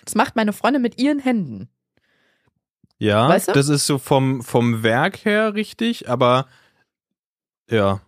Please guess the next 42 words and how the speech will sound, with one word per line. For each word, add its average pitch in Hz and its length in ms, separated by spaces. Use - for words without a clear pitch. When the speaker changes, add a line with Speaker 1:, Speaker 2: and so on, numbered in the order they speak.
Speaker 2:
könnte 104 180
man 95 180
auch. 87 240
Speaker 1:
<laughs> - 520
Vielleicht 262 260
kommt 330 160
jetzt 262 140
eine 247 100
neue 359 160
Rubrik, 285 340
Arianas 311 540
noch 302 120
viel 311 160
bessere 415 300
<laughs> 494 100
Vergleiche. - 1000
Speaker 2:
Nee, 139 360
nee, 135 120
den 151 200
hab 175 140
ich, - 200
das, 143 240
den 135 180
Gedanken 139 340
hatte 156 140
ich 151 60
natürlich 120 400
auch. 113 240
Speaker 1:
Klar. 160 220
Speaker 2:
Ich 175 60
hab 113 80
ja 117 180
meistens 113 440
Gedanken 110 340
schon 110 140
deutlich 107 320
früher 143 260
als 143 260
du. 175 200
Speaker 1:
<laughs> - 260
Speaker 2:
Und, 135 360
ähm, 131 600